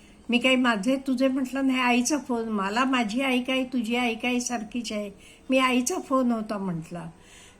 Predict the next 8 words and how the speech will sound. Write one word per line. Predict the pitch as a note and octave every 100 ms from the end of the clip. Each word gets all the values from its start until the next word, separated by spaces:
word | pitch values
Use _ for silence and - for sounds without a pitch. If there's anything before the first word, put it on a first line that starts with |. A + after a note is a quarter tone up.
| -
तसं | A3 C4 D4 D#4+ - - - -
ती |
बायको | A#3+ B3 A3 B3
म्हणते, | C4 B3 A#3 G#3
"यो | G#3+
चुकून | G#3+ A#3+ B3 A#3+
मला | G#3+ G3 G#3+
वाटलं | A#3 - A#3 B3